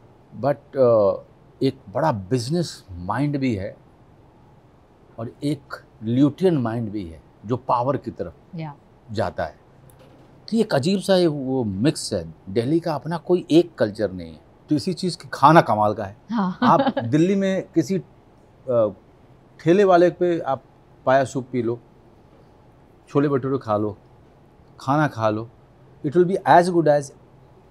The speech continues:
Speaker 1: anything best।
Speaker 2: Yes, I
Speaker 1: Okay?
Speaker 2: agree to that।
Speaker 1: मुंबई is human connection बहुत कम है।
Speaker 2: Negligible, I would say।
Speaker 1: Negligible है।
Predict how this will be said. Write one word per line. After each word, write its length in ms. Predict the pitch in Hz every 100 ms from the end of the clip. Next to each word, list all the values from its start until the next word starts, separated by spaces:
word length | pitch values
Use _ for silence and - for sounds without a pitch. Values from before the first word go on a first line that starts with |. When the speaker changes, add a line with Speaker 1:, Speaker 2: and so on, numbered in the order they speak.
| -
Speaker 1:
anything 320 | 143 170 160
best। 380 | 131 107 95 -
Speaker 2:
Yes, 440 | - 185 160 151 156 - - _ 180
I 40 |
Speaker 1:
Okay? 200 | 180 120
Speaker 2:
agree 220 | 156 151
to 60 | 165
that। 540 | 151 143 143 - _
Speaker 1:
मुंबई 400 | 104 127 170 190 151
is 220 | 143 123 - - - - _ _ _
human 240 | 147 175 180
connection 540 | 151 135 - 143 101 -
बहुत 300 | 101 - 104 -
कम 100 | 82
है। 280 | 76 - _ _ _ - _ _ _ _ _ _ _
Speaker 2:
Negligible, 600 | 170 151 170 160 147 139
I 140 | 151 170
would 140 | 185
say। 140 | 135
Speaker 1:
Negligible 440 | 127 127 113 98
है। 80 | 82